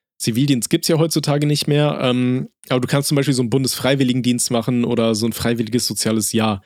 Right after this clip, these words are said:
Das würde ich jedem ans Herz legen, der sagt, „Ey, ich weiß einfach nicht, was ich machen will“, weil ihr verdient in der Zeit Geld, ja, es ist nicht sonderlich viel bei Bufdi und, äh, diesem freiwilligen sozialen Jahr-Ding,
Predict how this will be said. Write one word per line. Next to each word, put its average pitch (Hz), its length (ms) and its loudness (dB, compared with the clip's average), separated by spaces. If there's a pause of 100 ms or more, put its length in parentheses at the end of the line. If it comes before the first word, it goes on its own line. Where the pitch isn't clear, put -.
(220)
Das 120 160 -2
würde 127 160 2
ich 110 80 -4
jedem 135 260 2
ans 120 280 0
Herz 120 240 -2
legen, 117 240 0
der 113 100 0
sagt, 117 220 -2
„Ey, 117 160 -2
ich - 180 -4
weiß 120 160 0
einfach 117 140 -2
nicht, 117 160 -2
was 110 100 0
ich 104 60 -6
machen 120 280 -2
will“, 123 160 2 (220)
weil 139 140 0
ihr 143 120 2
verdient 135 360 0
in 180 100 -2
der 131 100 0
Zeit 110 220 -2
Geld, 156 420 0
ja, 123 160 2
es 131 140 0
ist 143 260 -4
nicht 131 220 -4
sonderlich 127 460 0
viel 147 240 2
bei 135 160 2
Bufdi 135 440 0
und, 120 340 -2
äh, 120 360 2 (760)
diesem 113 760 -4
freiwilligen 113 500 0
sozialen 110 400 -2
Jahr-Ding, 113 400 2